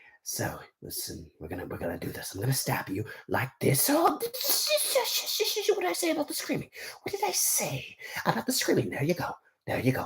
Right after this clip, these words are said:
Quiet down. Quiet down. There you go. Now you're being good sport.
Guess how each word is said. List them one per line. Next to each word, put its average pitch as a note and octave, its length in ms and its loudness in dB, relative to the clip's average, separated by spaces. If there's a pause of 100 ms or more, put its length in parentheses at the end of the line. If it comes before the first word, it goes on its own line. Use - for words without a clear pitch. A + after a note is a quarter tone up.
Quiet A#2 460 -2
down. - 320 -2
Quiet A#2+ 600 2
down. - 180 -2 (280)
There A2+ 320 8
you D#2+ 140 2
go. E2 140 -4
Now A2 240 0
you're D2+ 160 0
being D2+ 320 -6
good - 220 -6
sport. - 560 -6